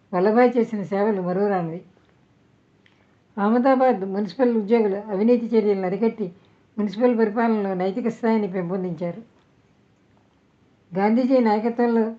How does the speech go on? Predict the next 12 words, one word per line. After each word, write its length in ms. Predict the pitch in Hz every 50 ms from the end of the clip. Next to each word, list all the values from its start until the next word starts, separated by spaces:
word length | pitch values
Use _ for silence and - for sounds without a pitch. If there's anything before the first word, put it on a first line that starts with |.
| - _ _ _ _ _ _ _
జరిగిన 360 | 202 208 214 208 208 196 180 185 - - -
సహాయ 300 | 208 196 196 226 233 220
నిరాకరణ, 600 | 202 196 196 208 226 220 - 208 190 185 180 175 180 - _ _ _ _ _ _
శాసనోల్లంఘన, 840 | - 190 196 196 233 226 240 240 233 233 220 202 202 185 180 180 185 - - _ _ _ _ 202
ఉప్పు 120 | 180 220
సత్యాగ్రహం, 640 | 247 240 247 220 233 262 233 220 226 208 196 185 185
క్విట్ 500 | 190 - - _ _ _ - 208 185 220
ఇండియా 300 | 240 240 226 226 220 214
ఉద్యమం 380 | 208 196 180 202 196 190 190 190 190 - _ _ _ -
మొదలైన 400 | 208 196 196 202 208 202 185 180 190 202 - _ _ _ _ -
అన్ని 180 | 196 196 220 240
ఉద్యమాల్లోనూ 840 | 226 220 185 220 226 247 247 247 240 233 226 214 202 202 196 220